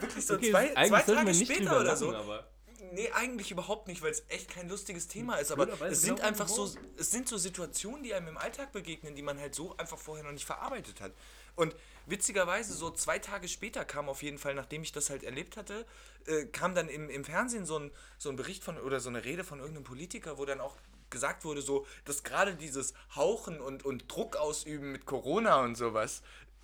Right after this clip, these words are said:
Speaker 1: dass das halt hoch illegal ist und dass es darauf auch kranke Strafen gibt. Und ich dachte nur,
Speaker 2: Entschuldigung.
Speaker 1: ganz, jetzt hab ich's. Danke, jetzt hab ich's. Schweinerei, Alter.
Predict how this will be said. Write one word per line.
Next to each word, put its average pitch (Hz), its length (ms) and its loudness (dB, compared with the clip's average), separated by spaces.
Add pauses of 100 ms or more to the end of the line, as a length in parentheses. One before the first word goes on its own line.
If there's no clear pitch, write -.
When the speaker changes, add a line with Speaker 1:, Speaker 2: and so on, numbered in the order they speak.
Speaker 1:
dass 151 160 0
das 151 180 -2
halt 135 220 0
hoch 214 180 2
illegal 131 460 0
ist 107 180 -6
und 120 120 -10
dass 120 100 -4
es - 60 -6
darauf 123 320 -2
auch - 160 -8
kranke 190 360 -2
Strafen 202 380 -2
gibt. 107 160 -6
Und 123 120 -6
ich 135 120 -8
dachte - 300 6
nur, - 120 8 (480)
Speaker 2:
Entschuldigung. 120 320 -6
Speaker 1:
ganz, 156 240 10 (760)
jetzt 120 220 -4
hab 92 100 -12
ich's. - 180 -16 (420)
Danke, 131 280 -2 (160)
jetzt 104 180 -6
hab 92 100 -10
ich's. - 140 -14 (320)
Schweinerei, 113 520 8
Alter. 90 280 -4